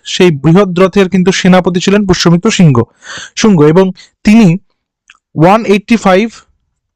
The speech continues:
অথবা কোথাও কোথাও ওয়ান এইটটি সেভেন রয়েছে, ওয়ান এইটটি ফাইভ অথবা ওয়ান এইটটি সেভেন বিসি, অর্থাৎ খ্রিস্টপূর্বাব্দে তিনি, আহ, নিজের সম্রাট বৃ-, বৃহদ্রথকে হত্যা করেন এবং সেখানে নিজের রাজা হয়ে বসে শুঙ্গ রাজবংশের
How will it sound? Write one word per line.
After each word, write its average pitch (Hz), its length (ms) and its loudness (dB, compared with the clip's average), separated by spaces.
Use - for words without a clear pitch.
অথবা 240 280 0
কোথাও 226 240 -4
কোথাও 226 240 2
ওয়ান 208 240 2
এইটটি 196 280 -2
সেভেন 202 360 0
রয়েছে, 175 320 2
ওয়ান 175 200 2
এইটটি 208 200 -4
ফাইভ 208 260 0
অথবা 202 240 0
ওয়ান 180 240 2
এইটটি 196 180 -4
সেভেন 196 280 0
বিসি, 170 420 0
অর্থাৎ 185 160 2
খ্রিস্টপূর্বাব্দে 196 880 -2
তিনি, 196 300 2
আহ, 160 240 2
নিজের 185 240 4
সম্রাট 196 500 0
বৃ-, 165 360 2
বৃহদ্রথকে 190 460 -2
হত্যা 175 300 -2
করেন 226 180 0
এবং 202 200 0
সেখানে 202 340 0
নিজের 190 260 2
রাজা 165 220 2
হয়ে 190 160 2
বসে 180 260 0
শুঙ্গ 190 340 2
রাজবংশের 180 540 0